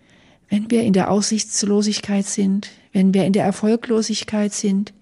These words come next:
wenn wir nichts zustande bringen.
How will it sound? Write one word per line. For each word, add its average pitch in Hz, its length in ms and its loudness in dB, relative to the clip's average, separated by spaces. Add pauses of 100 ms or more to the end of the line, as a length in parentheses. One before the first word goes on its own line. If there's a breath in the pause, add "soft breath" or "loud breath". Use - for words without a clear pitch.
(760 soft breath)
wenn 190 200 2
wir 196 120 2
nichts - 500 -2
zustande 190 520 0
bringen. 185 480 -2